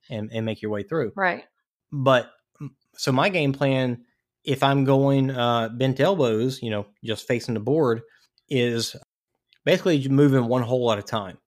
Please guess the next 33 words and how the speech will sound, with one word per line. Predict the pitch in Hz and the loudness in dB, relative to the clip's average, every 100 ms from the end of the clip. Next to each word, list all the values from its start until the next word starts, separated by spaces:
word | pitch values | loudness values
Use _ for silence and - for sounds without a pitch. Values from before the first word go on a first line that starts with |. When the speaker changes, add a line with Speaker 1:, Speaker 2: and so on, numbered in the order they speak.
| _ _ _ - | _ _ _ -8
Speaker 1:
And | 117 | -6
that | 127 135 | -6 -4
takes | 156 - | -4 -2
a | 143 | -2
lot | 127 127 | 0 -2
of | 131 | -2
time. | 214 226 202 | -2 -2 -2
Speaker 2:
Mm-hmm. | 185 170 170 _ _ - | -4 -10 -14 _ _ -10
Speaker 1:
Uh, | 107 113 | -8 -8
it, | 123 - | -10 -8
it | 135 | -6
takes | 131 127 | -4 0
a | 139 | 2
long | 131 139 | 2 2
time | 143 | -2
to | 139 | 0
get | 131 | -2
across, | - 185 208 135 139 - | 0 2 4 4 0 -4
which | 120 120 | -6 -6
is | 113 | -6
the | |
longer | 117 113 123 127 | -2 0 0 -2
you're | 120 113 | -2 -4
holding | - 139 131 | -4 -2 -2
yourself | 113 - 110 | -4 -4 -4
up | 139 185 | -4 -4
there. | - - - _ _ _ _ | -8 -10 -14 _ _ _ _
And | 127 120 110 117 - _ | -4 -2 -2 -6 -12 _
so | - 123 | -4 -4
it's, | - | -4
it's | 135 117 | -12 -4
hard. | 135 160 101 - _ _ _ | 0 0 -2 -14 _ _ _
Speaker 2:
Yeah. | 196 160 160 | -8 -8 -8